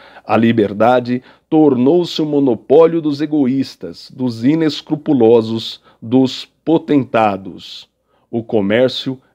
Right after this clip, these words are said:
internacional, que foi uma das causas das desorganizações da estrutura econômica de cada povo,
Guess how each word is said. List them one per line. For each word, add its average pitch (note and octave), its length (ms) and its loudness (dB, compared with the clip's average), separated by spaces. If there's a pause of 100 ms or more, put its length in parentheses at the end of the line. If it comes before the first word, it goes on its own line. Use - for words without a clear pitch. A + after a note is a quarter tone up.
internacional, A#2+ 1080 -2 (240)
que C#3+ 160 0
foi F#3 240 2
uma F3+ 140 -2
das D3 280 -2
causas A2+ 720 -2
das A2+ 300 -2
desorganizações C3 1400 -2
da G#2 240 -6
estrutura B2+ 540 -6
econômica C3+ 640 0
de G#2+ 100 -10
cada G2 260 -6
povo, C3 520 -2